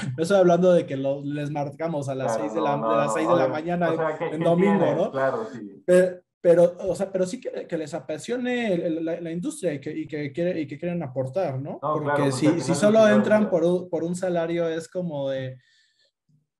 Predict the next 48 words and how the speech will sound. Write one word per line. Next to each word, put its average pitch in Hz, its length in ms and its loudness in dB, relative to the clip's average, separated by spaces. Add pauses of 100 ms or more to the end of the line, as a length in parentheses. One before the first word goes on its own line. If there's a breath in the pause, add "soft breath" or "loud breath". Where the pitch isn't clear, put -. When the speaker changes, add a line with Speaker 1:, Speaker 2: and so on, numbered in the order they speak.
Speaker 2:
Eh. 120 220 -10
Speaker 1:
pues, 165 240 -14 (140)
pues, 165 140 -8
no 170 120 2
me 175 100 2
estás 175 260 2
dando 180 240 4
lo 151 160 -4
que 143 120 -8
necesito, 143 540 -6
¿no? 123 100 -4
Speaker 2:
Claro, 120 240 0
Speaker 1:
Ajá, - 80 -8
Speaker 2:
claro. 131 160 -2
Al 113 80 -4
final 139 160 0
Speaker 1:
exactamente. 143 440 0
Speaker 2:
estamos 131 380 0
buscando 127 340 -4
una 127 120 -6
relación 113 580 -10
donde 104 320 -10
todos 107 280 -8
ganen 104 380 -10
y 113 160 -14
ciertamente 113 480 -10
se 120 100 -18
necesitan 104 460 -14
ciertos 104 340 -20
estímulos, 110 460 -16 (300)
no 131 80 -12
solo 139 160 -4
económicos, 135 460 -8
también, 107 300 -12
también, 117 400 -10
eh, 104 300 -12
de 107 80 -10
la 110 160 -8
persona 113 380 -10
de 110 60 -12
que 107 100 -18
se 107 80 -18
encuentre 107 680 -10 (200 soft breath)
al 101 180 -10
cien 120 460 -8
en 104 80 -12
el 98 160 -10
proyecto. 101 680 -8